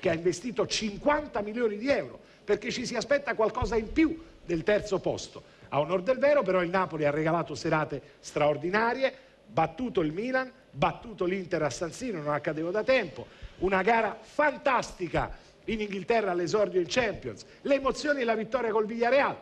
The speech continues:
e con il Bayern. Bene, noi abbiamo detto tutto questo, abbiamo anche detto che forse ha sbagliato a Verona, che forse non bisognava perdere col Parma,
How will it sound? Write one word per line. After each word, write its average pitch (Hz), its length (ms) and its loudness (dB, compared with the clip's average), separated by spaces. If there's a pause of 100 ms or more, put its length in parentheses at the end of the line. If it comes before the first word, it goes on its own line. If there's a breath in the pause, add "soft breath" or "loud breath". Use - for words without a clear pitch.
(180)
e 262 120 0
con 269 180 -2
il 247 100 -8
Bayern. 160 320 0 (120)
Bene, 233 260 -2
noi 277 100 -2
abbiamo 208 260 2
detto 190 260 0
tutto 156 260 -6
questo, 107 320 -14 (220 soft breath)
abbiamo 208 240 -2
anche 233 200 -2
detto 254 300 -6
che 208 100 -2
forse 233 380 -6
ha 214 60 -2
sbagliato 220 420 -4
a 240 40 -2
Verona, - 580 -2 (180 loud breath)
che 196 160 2
forse 262 480 0
non 254 120 -4
bisognava 254 460 -2
perdere 254 340 -2
col 247 140 -2
Parma, 240 400 0